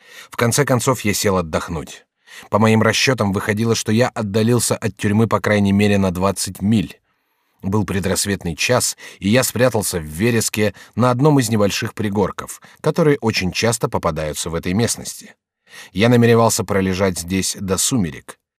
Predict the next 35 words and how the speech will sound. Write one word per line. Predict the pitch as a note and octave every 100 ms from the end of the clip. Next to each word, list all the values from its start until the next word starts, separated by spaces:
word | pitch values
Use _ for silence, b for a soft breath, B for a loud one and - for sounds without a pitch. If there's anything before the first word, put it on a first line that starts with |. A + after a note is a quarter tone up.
| _ -
Спать | - - B2 A#2+
на | A2+
ветру | A2+ B2 B2+
и | A2+
под | - G#2
дождём | G2+ G2+ F#2+ A#2 A2+
мне | A2+
было | A2 A2
не | A2
в | G2+
новинку. | A2 A2+ B2 - C#2+ _ _ _ _ _ _
Закутавшись | G2+ B2+ F3+ B2 F#2+ G2+ -
в | -
толстое | B2+ - - F#2
и | F#2
тёплое | F2 G2+ F#2 F2
пальто | F2 E2+ - D#2
Чарльза, | - B2 B2 A#2+ A2 A2 b b -
я | C#3
скоро | B2+ - A2+
погрузился | F#2+ F2+ E2+ D#2 E2 D2 - C#2 - _
в | -
сон. | - B2 - _ _ _ _
Но | F#2 A#2+ -
это | D#3+ D3+
не | C#3+ C#3+
был | C3+ C3
освежающий | B2+ - A#2+ A2 B2 G#2+ F2 -
сон. | - C#2 B1 - _ _ _ B B B
Всё | - A2+
время | A#2+ A#2
меня | A2+ A2
мучили | G#2+ A2+ G#2+ G#2
отвратительные | A2 G#2+ G2+ G#2 F#2 G2 F#2+ F#2+ F#2+
сновидения. | - F#2+ F#2+ A2 G#2 C#2 A#1+